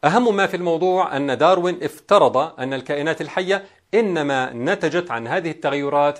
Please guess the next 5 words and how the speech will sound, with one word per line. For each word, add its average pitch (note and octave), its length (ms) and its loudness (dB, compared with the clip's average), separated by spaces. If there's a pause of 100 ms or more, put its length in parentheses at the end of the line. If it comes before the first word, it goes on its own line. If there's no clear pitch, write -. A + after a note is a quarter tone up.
بمجموع C#3+ 1000 -2
الصدف، G#2+ 380 -4 (120)
يعني E3 400 0 (240)
دون E3 280 0
قصد D3+ 300 -2